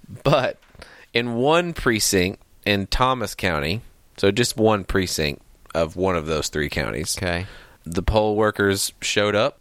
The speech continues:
Speaker 1: they twiddled their thumbs, and sat there for about twelve hours waiting for someone, anyone, to exercise their civic duty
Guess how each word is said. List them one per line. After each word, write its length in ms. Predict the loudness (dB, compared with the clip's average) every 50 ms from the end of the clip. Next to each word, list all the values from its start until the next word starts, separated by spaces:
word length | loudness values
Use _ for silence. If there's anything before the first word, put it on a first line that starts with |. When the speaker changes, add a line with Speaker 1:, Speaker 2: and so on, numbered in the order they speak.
| -12
Speaker 1:
they 100 | -8 -8 -8
twiddled 440 | -2 2 2 4 4 4 4 4 4
their 160 | 4 4 4
thumbs, 760 | 4 4 4 6 6 4 4 2 -2 -4 -2 -2 -2 -4 -6 _ -2
and 200 | 0 2 2 2
sat 280 | 2 2 0 0 0 0
there 180 | 0 2 2
for 160 | 2 2 2 4
about 260 | 4 4 4 2 2
twelve 340 | 2 2 4 4 4 4 4
hours 720 | 6 6 6 6 6 6 6 4 4 2 0 -2 -4 -6 -8 -8 -2
waiting 340 | 2 4 4 6 4 2 0
for 160 | 2 0 0
someone, 680 | 2 2 2 2 2 2 2 2 2 2 2 0 -2 -6 -8 -16 -14 -6
anyone, 760 | 0 2 2 4 4 4 4 4 2 2 0 -2 -4 -6 -8 -10 -12 -18 -16 -6
to 120 | 0 2 4
exercise 800 | 4 4 2 0 -2 -2 -2 0 2 2 2 2 2 0 0
their 160 | 0 0 0 2
civic 360 | 2 0 2 2 2 0 0
duty 420 | 0 0 2 2 0 0 0 -2